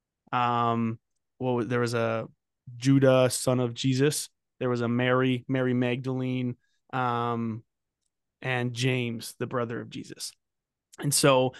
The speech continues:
the, the documentary kinda just goes through of like, "Hey, well, look at it. Like, we understand that some of these names, most of these names, all of them were, like, really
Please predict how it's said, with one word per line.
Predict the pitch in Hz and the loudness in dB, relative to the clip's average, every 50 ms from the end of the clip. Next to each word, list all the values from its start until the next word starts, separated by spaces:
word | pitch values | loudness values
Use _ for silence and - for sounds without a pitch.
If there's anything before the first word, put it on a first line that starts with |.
| - - - - _ _ | -18 -20 -20 -20 _ _
the, | 147 147 160 151 147 147 135 139 | -2 0 2 2 2 2 0 -2
the | 127 135 127 | -2 -2 0
documentary | 131 151 147 156 147 - - 131 127 131 139 160 156 - - 139 127 123 | 4 4 4 4 4 0 -2 -2 0 2 2 2 0 -2 -6 -8 -8 -8
kinda | - - 151 160 170 | -6 -4 -2 -2 0
just | 165 156 147 - - | 0 0 -2 -2 -2
goes | 151 139 131 123 - | 0 0 0 0 -4
through | - - - 131 131 135 131 123 | -6 -6 -4 -2 0 2 2 2
of | 123 117 117 | 0 -2 -2
like, | 120 127 127 127 135 - | -8 -8 -8 -10 -8 -2
"Hey, | - 147 143 | 0 2 2
well, | 131 123 120 120 120 120 | 2 2 0 -2 0 4
look | 143 160 156 - | 4 4 4 4
at | 127 | -2
it. | 127 131 - | -6 -6 -8
Like, | 131 117 120 | -10 -6 -2
we | 135 139 | 0 0
understand | 147 139 127 123 - - - 160 160 160 156 143 139 | 0 0 -2 -6 -6 0 2 2 4 4 2 2 2
that | 135 127 - - _ | 0 -2 -4 -8 _
some | - - - 139 131 | -8 -2 0 0 0
of | 127 | 0
these | 123 123 117 - | -4 -6 -6 -4
names, | 127 127 127 135 135 127 123 120 - - _ _ _ _ _ _ _ _ _ _ _ _ _ _ _ _ | -2 0 0 0 0 0 -2 -2 -4 -8 _ _ _ _ _ _ _ _ _ _ _ _ _ _ _ _
most | 147 180 185 196 180 - | 4 6 6 6 6 6
of | 180 170 147 | 4 6 6
these | 156 156 147 143 | 4 2 4 6
names, | 156 156 147 139 135 135 | 6 6 6 4 4 4
all | 139 151 160 | 4 4 4
of | 147 127 | 4 2
them | 127 120 120 | 0 -2 -2
were, | 123 123 120 | -2 -4 -2
like, | 120 120 123 117 - | -2 -4 -6 -6 -6
really | 131 139 147 175 196 196 202 185 180 170 156 156 143 127 | -4 0 2 4 4 6 4 4 2 2 0 -2 -2 -4